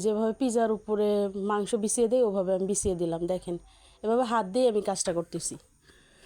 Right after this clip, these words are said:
আসলে নাস্তাটা একটু তাড়াতাড়ি বানানো দরকার, তাই খুব দ্রুত কাজ করতেছিলাম। তারপরে তার উপরে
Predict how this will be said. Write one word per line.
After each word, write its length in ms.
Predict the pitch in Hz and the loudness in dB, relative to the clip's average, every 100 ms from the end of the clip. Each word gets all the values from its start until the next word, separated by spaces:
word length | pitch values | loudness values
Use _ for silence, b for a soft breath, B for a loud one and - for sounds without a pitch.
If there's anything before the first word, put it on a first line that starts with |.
| b b b | b b b
আসলে 340 | 226 214 262 277 269 214 196 226 | -4 2 4 6 6 4 2 2
নাস্তাটা 640 | 220 - _ _ 240 247 247 | 0 -4 _ _ 4 4 4
একটু 120 | 269 | 4
তাড়াতাড়ি 340 | 254 240 240 240 | 4 4 4 2
বানানো 320 | 240 240 233 | 4 4 4
দরকার, 400 | 220 233 262 294 311 | 4 2 2 0 0
তাই 160 | - 240 240 | 0 0 2
খুব 120 | 269 202 | 0 2
দ্রুত 180 | 247 233 226 | 2 2 2
কাজ 120 | 220 - | 0 -2
করতেছিলাম। 520 | 190 214 208 202 214 277 B B B - _ _ B B B B B B B B B B _ _ _ _ B B B B B B B B B B B B B - _ _ _ - | -4 -4 -2 0 0 -2 B B B -20 _ _ B B B B B B B B B B _ _ _ _ B B B B B B B B B B B B B -20 _ _ _ 2
তারপরে 340 | 277 269 311 | 2 4 2
তার 220 | 285 262 254 | 4 2 2
উপরে 340 | 254 262 226 | 2 0 2